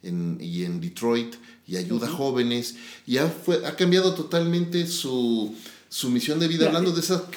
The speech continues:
Speaker 1: de esas
Speaker 2: es que, ¿sabes lo que,
Speaker 1: casualidades.
Speaker 2: lo que es interesantísimo también de la vida? Y es, otra vez, perdón que regrese a la corrida, ¿no? Pero,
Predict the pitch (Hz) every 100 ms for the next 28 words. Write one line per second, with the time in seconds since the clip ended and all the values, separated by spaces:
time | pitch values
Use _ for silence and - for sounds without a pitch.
0 | - 131 143 170 262 143 - 240 330 247
1 | 196 196 190 185 208 233 - 160 131 123
2 | 127 127 160 - 175 156 123 127 147 139
3 | 117 120 123 - - - - - - -
4 | _ _ - 175 - - 190 170 160 160
5 | 123 131 143 165 156 156 127 139 175 127
6 | 139 156 143 147 -